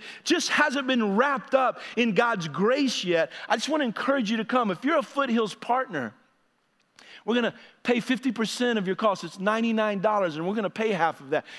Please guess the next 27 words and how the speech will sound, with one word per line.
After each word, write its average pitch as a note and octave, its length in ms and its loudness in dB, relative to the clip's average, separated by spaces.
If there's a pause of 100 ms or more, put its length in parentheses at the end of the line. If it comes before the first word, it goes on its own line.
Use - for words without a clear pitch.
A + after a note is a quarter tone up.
(200)
But G#3 180 0
you G#3+ 80 0
can G3+ 160 0
go C4+ 240 2
online B3 480 2
and G#3 140 0
look A#3+ 180 0
at F#3 80 -6
this. G3 160 0 (240)
It, A3 160 -2
it's G#3+ 160 -4
going C#4 320 0
to B3+ 60 -2
be, A#3 180 0
a, F#3 320 -2
I G3 80 2
think A#3 240 -4
it's G#3 160 -10
gonna G#3+ 160 -2
be F#3+ 100 -2
something F#3 400 -4
really G3+ 200 -2
special - 960 -2 (1120)
for F#3+ 240 0
any B3+ 300 2
person F#3+ 500 -2
who's F3+ 320 -2